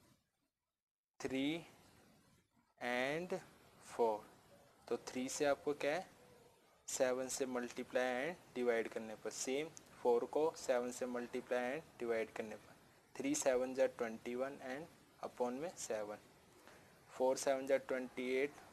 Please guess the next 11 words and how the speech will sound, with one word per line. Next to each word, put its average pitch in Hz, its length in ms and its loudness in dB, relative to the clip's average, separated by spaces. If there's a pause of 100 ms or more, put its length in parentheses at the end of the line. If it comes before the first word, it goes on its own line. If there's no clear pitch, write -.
by 120 120 6 (340)
seven। 104 460 0 (760)
तो 123 80 4
आपको 120 280 2
लिखना 127 320 -4
है 123 100 -2
इसमें 143 380 -6 (2000)
therefore, 127 760 6 (2250)
therefore 123 800 0 (1300)
the 117 500 4 (2750)
rational 127 640 -2